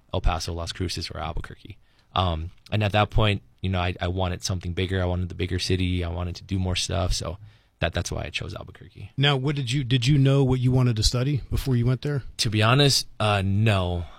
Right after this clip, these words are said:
Speaker 1: I, I remember changing my, my degree a few times, like, two or three times. Um, to be honest, like, I didn't even think it was actually gonna happen. I just remember,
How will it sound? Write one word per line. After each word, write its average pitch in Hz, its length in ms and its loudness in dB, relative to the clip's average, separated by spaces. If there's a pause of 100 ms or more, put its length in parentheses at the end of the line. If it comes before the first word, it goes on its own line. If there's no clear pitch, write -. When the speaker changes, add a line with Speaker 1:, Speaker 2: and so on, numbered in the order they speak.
Speaker 1:
I, 95 320 -4
I 92 80 -4
remember 101 560 -2
changing 98 420 -4
my, 90 240 -4
my 90 140 -6
degree 95 520 -4
a 95 60 -2
few 98 280 -6
times, 92 560 -4
like, 92 120 -10
two 98 220 -6
or 101 60 -4
three 98 220 -6
times. 95 580 -6 (420)
Um, 92 500 -2
to - 80 -8
be 98 120 0
honest, 107 400 2
like, - 180 -8
I 90 120 -2
didn't 101 240 -2
even 92 180 -2
think 90 240 -6
it 90 40 -4
was 90 160 -6
actually 90 260 -6
gonna 85 160 -10
happen. 98 480 -4 (440)
I 87 100 -2
just 92 200 -4
remember, 92 720 0